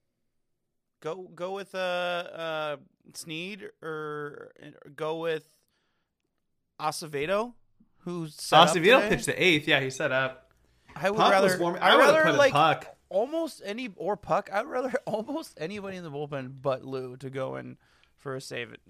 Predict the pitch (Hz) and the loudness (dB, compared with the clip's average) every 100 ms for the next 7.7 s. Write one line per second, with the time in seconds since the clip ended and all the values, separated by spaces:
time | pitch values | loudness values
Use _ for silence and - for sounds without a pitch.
0 | - _ - - 113 104 - _ - - | -20 _ -20 -20 -20 -20 -20 _ -20 -20
1 | _ _ _ - 101 139 156 165 165 185 | _ _ _ -12 -10 -2 0 2 2 2
2 | 139 127 175 196 180 190 185 170 175 160 | 2 2 6 6 6 8 8 8 2 0
3 | 156 156 151 139 147 135 127 127 127 113 | 2 2 2 -2 -2 -2 -2 -2 -2 -2
4 | - _ _ _ _ _ _ _ _ _ | -6 _ _ _ _ _ _ _ _ _
5 | _ _ _ _ _ _ _ _ _ _ | _ _ _ _ _ _ _ _ _ _
6 | _ _ 302 339 294 - 160 147 135 139 | _ _ -10 -8 -6 -6 -8 -12 -12 -10
7 | 143 135 131 131 131 123 135 | -8 -8 -10 -10 -10 -12 -16